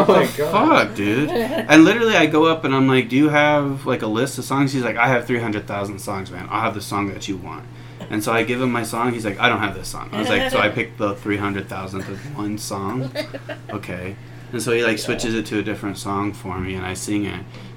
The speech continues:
Speaker 1: And he was like, "That was actually really good." Okay. So it's like, "Fuck you, asshole."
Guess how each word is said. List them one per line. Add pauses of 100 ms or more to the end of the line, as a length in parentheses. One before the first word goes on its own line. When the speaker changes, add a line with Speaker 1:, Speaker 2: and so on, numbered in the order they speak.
Speaker 1:
And
he
was
like, (560)
"That
was (500)
actually
really
good." (220)
Okay. (540)
So
it's
like,
"Fuck
you,
asshole."